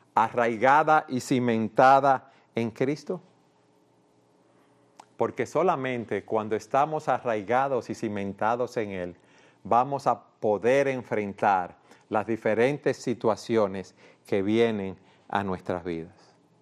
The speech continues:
Pablo ha orado para que seamos fortalecidos con poder por su Espíritu en el hombre interior, para que Cristo habite por fe en nuestros corazones.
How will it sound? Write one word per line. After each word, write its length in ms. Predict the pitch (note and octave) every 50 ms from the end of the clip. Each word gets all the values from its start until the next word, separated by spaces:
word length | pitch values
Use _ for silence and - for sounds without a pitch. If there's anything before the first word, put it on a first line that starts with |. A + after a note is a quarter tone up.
| _ _ _ _ _ _ _ _ _ _ _ _ _ - - _ _ _ -
Pablo 440 | C#3 C#3+ E3 D#3+ D#3 D#3+ D#3 D3+
ha 120 | D#3 D#3+ D#3
orado 480 | D3+ D3 D3+ D#3+ E3 F3 F3 F#3+ F3+
para 240 | - D#3 C#3 C#3 C3
que 100 | - B2
seamos 500 | - - A#2 A#2+ C3 C#3 D3+ D3 D3+ D3
fortalecidos 840 | - - C#3+ B2+ - - B2 A#2 A2+ G#2+ - E3+ D#3 C#3+ D#3 C#3 -
con 240 | - C3 B2+ B2 A2+
poder 440 | - A#2 A2 A#2+ B2+ C#3+ D#3 D3+ -
por 140 | C#3+ B2+
su 140 | - - B2
Espíritu 600 | G#2+ - - C3+ C3+ D3+ D#3 E3+ D#3 - E3 D#3
en 100 | C#3 C3
el 120 | A#2 A2 A2+
hombre 260 | B2 B2 B2+ B2 B2
interior, 640 | B2 A#2 - B2 A2+ A2 A#2 B2+ C#3+ D#3 E3+ E3 - - - - - - -
para 240 | B2 A#2+ A#2 A2+
que 180 | - C3 A#2 -
Cristo 520 | - C3+ C3 D3 F#3 - - - E3 C#3
habite 580 | B2+ A2 A#2+ C3+ D#3+ E3+ D#3+ - F#3 F#3 F3 - - _ - - _ _
por 160 | - C3 A#2+ A2
fe 380 | - - - D3+ E3+ F#3+ G3
en 100 | F3+ E3+
nuestros 400 | E3 E3 E3 - - F3 E3 C#3+
corazones. 840 | - - E3 D3+ D#3 C#3+ - - E3 E3+ E3+ F3+ G3 - - -